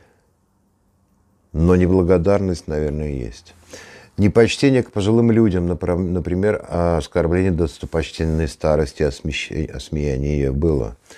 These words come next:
Слабость и бездействие в управлении подчинёнными, например, или, нап-, напротив, жестокости председательность было. Попрание своей властью, низшей власти иных лиц было. Стеснение подчинённых в исполнении своих христианских обязанностей нет. Подавание соблазнительных,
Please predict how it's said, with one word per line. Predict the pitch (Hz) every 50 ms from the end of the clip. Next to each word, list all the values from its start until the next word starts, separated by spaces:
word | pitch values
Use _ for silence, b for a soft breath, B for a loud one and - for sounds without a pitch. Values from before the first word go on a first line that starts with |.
| B B B B B
Слабость | - - 98 107 113 113 120 113 - - -
и | 107
бездействие | 95 92 98 98 92 87 87 101 110 113 104 95 - - - 92 92 92
в | 87 90
управлении | 82 - - 85 87 90 95 101 98 95 92
подчинёнными, | 87 - - 90 82 - - - 90 90 92 95 90 90 90
например, | 87 85 87 - - 82 85 82 82 85 82 85 76 71
или, | - - - 90 85 85
нап-, | 85 85 78 - 76
напротив, | 71 85 82 73 82 95 98 87 90 73
жестокости | 69 82 82 - - - 101 87 - - 82 - - -
председательность | - - 82 82 - - 85 82 78 71 - - 65 62 67
было. | 76 76 78 69 60 58 58 B B B B B B B B _
Попрание | - 85 - 95 107 113 117 110 92
своей | - - 107 104 104
властью, | 95 87 95 104 107 101 85 - - - 101 95
низшей | 98 101 107 110 98 - - 101
власти | 87 87 92 92 85 - - - 92
иных | 87 87 82 - - -
лиц | 78 78 71 - - - -
было. | - 71 85 90 80 69 57 - B B B B B B B B
Стеснение | - - - - 87 - - 127 123 120 117 101
подчинённых | - 104 107 - - 104 107 110 110 104 98 76 -
в | 87
исполнении | - - - 95 95 107 110 107 101 98 95 92
своих | 82 - - 92 90 82 -
христианских | - 87 78 - - 87 82 76 67 - - - -
обязанностей | 78 76 71 65 60 - 58 57 - - - 69
нет. | 71 73 82 92 101 143 -
Подавание | - 85 76 85 87 95 107 107 101 87
соблазнительных, | - - 82 80 85 85 76 87 101 80 - 87 82 71 73 -